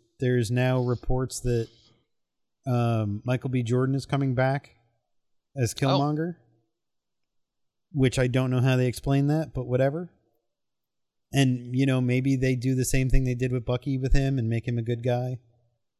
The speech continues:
Speaker 2: Oh, yeah, could be.
Speaker 1: You know, and then have him take over. I don't know.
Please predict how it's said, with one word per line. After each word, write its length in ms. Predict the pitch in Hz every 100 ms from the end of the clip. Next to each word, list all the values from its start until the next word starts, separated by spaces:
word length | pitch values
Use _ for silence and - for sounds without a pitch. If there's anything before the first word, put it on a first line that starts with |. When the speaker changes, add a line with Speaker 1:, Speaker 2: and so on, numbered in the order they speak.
| _ _ _ _ _ 123
Speaker 2:
Oh, 260 | 151 160 - -
yeah, 320 | 185 226 262 - -
could 180 | 202
be. 260 | 185 185 220
Speaker 1:
You 160 | 147 139
know, 180 | 135 131
and 140 | 127
then 120 | 123
have 200 | 123 131
him 140 | 131 123
take 240 | 131 123
over. 400 | 123 123 135 135 -
I 40 | 123
don't 160 | 123
know. 220 | 127 110